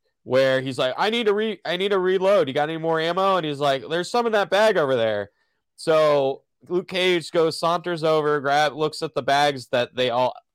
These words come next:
I missed this part of the movie when they land, so I have no idea how they crash land on the, or how the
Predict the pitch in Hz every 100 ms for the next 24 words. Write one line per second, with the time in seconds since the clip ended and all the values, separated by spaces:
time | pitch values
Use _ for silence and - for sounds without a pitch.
0 | - 147 156 175 - 165 - 160 143 131
1 | 139 139 123 113 104 107 117 120 113 113
2 | 110 107 107 107 104 95 - 101 - 95
3 | 95 95 87 - 120 104 _ _ 127 117
4 | 107 92